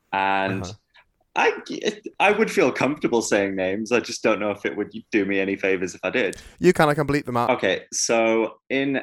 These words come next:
Speaker 1: a competition setting, looked at me, dead in my eyes,
Speaker 2: Mm-hmm.
Speaker 1: and he said, as I was performing a number as Janice from Mean Girls
Speaker 2: On sta-, you were on stage?
Speaker 1: On stage, on stage, and his critique of me was, "Your armpit hair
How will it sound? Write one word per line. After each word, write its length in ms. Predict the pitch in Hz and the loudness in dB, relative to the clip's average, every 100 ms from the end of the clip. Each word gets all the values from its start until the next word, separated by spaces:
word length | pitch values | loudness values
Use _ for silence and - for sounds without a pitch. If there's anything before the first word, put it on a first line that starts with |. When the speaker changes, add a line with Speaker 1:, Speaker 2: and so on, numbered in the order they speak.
| - | -4
Speaker 1:
a 60 | |
competition 600 | 110 156 147 139 151 131 | -6 -4 -4 -2 -2 -2
setting, 560 | 101 92 - 82 85 87 - _ - 988 988 1017 988 988 988 - 1017 - | -4 -6 -4 -4 -4 -6 -12 _ -4 0 0 0 0 0 0 0 -2 -4
looked 260 | - 110 - | -4 -4 -4
at 60 | - | -4
me, 300 | 87 92 - _ _ | -4 -4 -10 _ _
dead 160 | 110 117 | 0 2
in 80 | 143 | 2
my 200 | 143 127 | 2 2
eyes, 420 | 90 85 90 - 117 | 2 2 0 -6 -12
Speaker 2:
Mm-hmm. 200 | 117 110 - | -14 -12 -6
Speaker 1:
and 100 | 101 | -2
he 140 | 120 | 0
said, 440 | 127 117 90 85 - | 2 2 0 0 -2
as 140 | 101 110 | -2 0
I 100 | 113 | 0
was 120 | 123 | 0
performing 520 | - - 143 135 139 | -6 -4 -2 0 0
a 40 | 123 | 0
number 380 | 117 95 90 - | 0 0 0 -2
as 180 | 110 110 - | -4 -6 -4
Janice 480 | 123 120 135 147 - | -2 0 0 -2 -4
from 200 | - 113 | -2 0
Mean 260 | 110 120 110 | 2 0 -2
Girls 600 | 87 - 78 104 - - _ - | -6 -6 -6 -6 -10 -18 _ -2
Speaker 2:
On 140 | 135 | -2
sta-, 180 | 143 143 - | 0 -2 0
you 100 | 120 | 0
were 120 | 120 | 0
on 140 | 123 | -2
stage? 540 | 123 - 92 82 - - | -4 -4 -2 -4 -8 -2
Speaker 1:
On 140 | 127 | 0
stage, 420 | 127 113 92 92 - | 2 2 2 0 -6
on 120 | 110 107 | -6 -2
stage, 420 | - 90 92 - | 0 0 0 -4
and 80 | 101 | -6
his 140 | 110 117 | -6 -4
critique 420 | - - 123 120 | -4 -2 -2 -2
of 80 | 110 | -2
me 320 | 98 85 82 | 0 -2 -2
was, 520 | 101 92 87 - - _ _ _ _ _ _ | 0 0 -2 -6 -12 _ _ _ _ _ _
"Your 160 | 110 - | 0 2
armpit 400 | 113 113 117 123 | 2 2 0 -2
hair 400 | 120 104 95 92 | -2 0 0 0